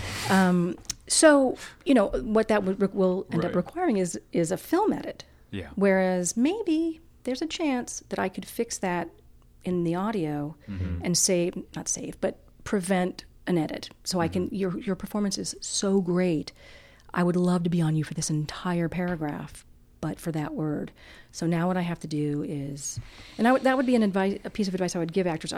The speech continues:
Speaker 1: Again, I don't wanna, there's so much going on for them to just deliver.
Speaker 2: But this is really important because here's the thing is that you, you use the word "stay in," right? So using that to stay in, because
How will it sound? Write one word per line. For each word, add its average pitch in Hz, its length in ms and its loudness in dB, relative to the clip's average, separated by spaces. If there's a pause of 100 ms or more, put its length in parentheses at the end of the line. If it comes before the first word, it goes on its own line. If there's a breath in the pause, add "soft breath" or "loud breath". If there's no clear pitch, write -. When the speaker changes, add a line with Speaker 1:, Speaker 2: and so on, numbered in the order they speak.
Speaker 1:
Again, 175 220 -2
I 175 60 2
don't 214 140 2
wanna, 165 300 0 (500 loud breath)
there's 185 160 -2
so 226 140 2
much 208 180 2
going 165 220 0
on 160 180 0
for 165 160 -6
them 151 340 -2
to 165 300 -10 (420 loud breath)
just 170 200 -2
deliver. 151 580 0 (140)
Speaker 2:
But 170 100 -8
this 156 200 -10
is 156 140 -8
really 160 180 -4
important 131 420 -6
because 117 480 -8
here's - 240 -8
the 135 80 -8
thing 135 160 -4
is 98 160 -6
that 110 160 -8
you, 113 80 -6
you 120 340 -4
use 120 280 -4
the 117 60 -8
word 101 160 -8
"stay 98 300 -6
in," 85 160 -8
right? 90 240 -8 (880 loud breath)
So 117 360 2 (100)
using 139 400 -8
that 120 280 -6 (160)
to - 100 -12
stay 120 260 -8
in, 120 460 -6
because 113 440 -10